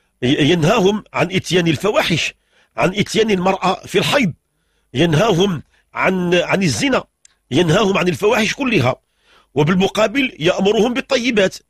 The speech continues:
بأكل الحلال، بأن يتطهر الإنسان، بأن، آه، آه، آه، يعايش الناس بخلق حسن.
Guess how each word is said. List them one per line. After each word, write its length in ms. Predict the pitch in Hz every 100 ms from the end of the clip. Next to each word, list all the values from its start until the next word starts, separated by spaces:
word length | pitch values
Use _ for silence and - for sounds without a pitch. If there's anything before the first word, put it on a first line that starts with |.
| _
بأكل 340 | 123 175 - 151
الحلال، 580 | 123 127 139 190 170 - _ _ _
بأن 320 | 113 185 170
يتطهر 480 | 165 165 160 117 147
الإنسان، 600 | 139 147 - 185 208 - _ _ -
بأن، 400 | 127 185 190 180
آه، 40 |
آه، 720 | 160 147 165 165 160 156 143
آه، 80 | 156 151 147
يعايش 480 | 147 151 202 240 -
الناس 380 | 170 190 196 170 156 - - _
بخلق 520 | 117 - 220 202 -
حسن. 460 | 170 - 208 240